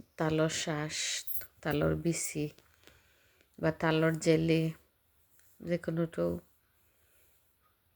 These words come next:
তিনটা বিচি হইছে। আর জাম, এগুলা আসলে ছোট ছোট জাম। আমরা দুইবার,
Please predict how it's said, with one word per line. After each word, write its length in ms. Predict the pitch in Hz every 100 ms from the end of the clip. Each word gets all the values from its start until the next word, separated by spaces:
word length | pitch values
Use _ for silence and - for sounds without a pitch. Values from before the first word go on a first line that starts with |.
| _ - -
তিনটা 340 | 202 190 202 185
বিচি 300 | 175 - 165
হইছে। 420 | 165 - - 175 196 _ _ _ _ _ _ _ _ _ _ _ _ _ _ _ - - _ _ _ _ -
আর 440 | 165 151 147 147 147 143 - _ _ _ _ _ _ 156
জাম, 500 | 156 160 147 160 208 214 _ _ _ _ _ _ _ _ _ _ _ _ _ _ _ _
এগুলা 500 | 180 165 175 202 214
আসলে 440 | 208 196 - 196 196
ছোট 260 | - 185
ছোট 280 | 180 226 196
জাম। 280 | 175 165 165
আমরা 260 | 175 190
দুইবার, 500 | 190 208 185 180 190